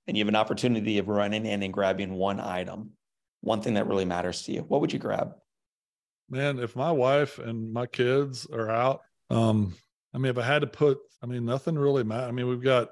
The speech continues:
Speaker 2: I've got, you know, maybe my son's, uh, jersey right here, the, his state championship football jersey, or maybe some of my daughter's trophies from,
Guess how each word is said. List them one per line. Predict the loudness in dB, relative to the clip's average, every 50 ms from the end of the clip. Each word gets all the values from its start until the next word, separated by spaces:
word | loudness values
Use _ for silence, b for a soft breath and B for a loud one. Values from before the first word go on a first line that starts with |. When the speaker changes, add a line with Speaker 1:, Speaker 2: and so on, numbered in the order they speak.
| -8
Speaker 2:
I've | -10 -8 -4
got, | -2 0 0 0 0 -2 _ _ _ _ _ _ _ _ _ _ _ _ _ _ _ _ _ _ _ _ _ _ _ _ _ _ _ -4
you | 0 0
know, | 2 4
maybe | 4 6 6 6 6 4
my | 4 4 4 4
son's, | 2 2 0 2 2 4 4 4 2 2 0 -2 -2 -4 -6 -4
uh, | 0 0 2 2 2 2 0 -2 -4 -8 _ _ _ _ _ -6
jersey | 0 2 4 4 4 4 2 0
right | 0 -2 -2 -4 -2
here, | -2 -2 -2 -2 -4 -6 -6
the, | -4 -4 -2 -2 0
his | 2 2 2 2 0
state | -2 2 4 4 4 4
championship | 2 2 2 2 2 0 0 2 2 0 0 2
football | 0 0 0 2 2 0 0
jersey, | 0 -2 -4 -4 -4 -6 -6 -4 -4 -2 -2
or | -2 -2 -2
maybe | -2 -2 -2 -2 -2 -2
some | -4 -4 -2 -2
of | 0
my | 0 0 0
daughter's | 2 2 4 4 6 6 6 4 2 0 -2
trophies | -2 0 2 2 2 0 -2 -4 -4 -4
from, | -6 -4 -4 -4 -4 -4